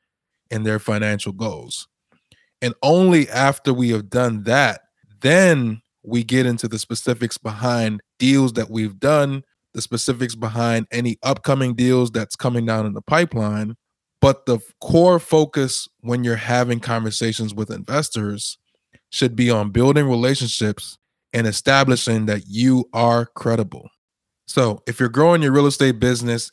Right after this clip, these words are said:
and part of that has to do with raising capital, you need to understand that people most of the time make decisions based off of emotion, and they justify that with logic.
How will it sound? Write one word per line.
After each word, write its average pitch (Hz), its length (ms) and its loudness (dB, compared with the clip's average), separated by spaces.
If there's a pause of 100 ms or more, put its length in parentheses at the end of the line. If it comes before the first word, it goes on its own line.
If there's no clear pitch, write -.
and 113 400 -4
part 127 260 0
of 113 140 -2
that 110 300 0 (480)
has 117 300 -2
to 117 80 -8
do 110 240 0
with 107 160 -4
raising 110 440 -2
capital, 113 580 0 (240)
you 113 120 -8
need 143 180 0
to 117 120 -2
understand 113 600 0
that 104 180 -4 (200)
people 156 420 4
most 127 380 2
of 127 120 -2
the 113 80 -2
time 107 580 -4 (300)
make 123 300 -2
decisions 117 560 -2
based 110 340 -2
off 110 200 -4
of 101 100 -10
emotion, 104 760 -2
and 113 160 -4
they 107 120 -2
justify 113 580 -4
that 104 340 -4
with 107 140 -4
logic. 110 680 -4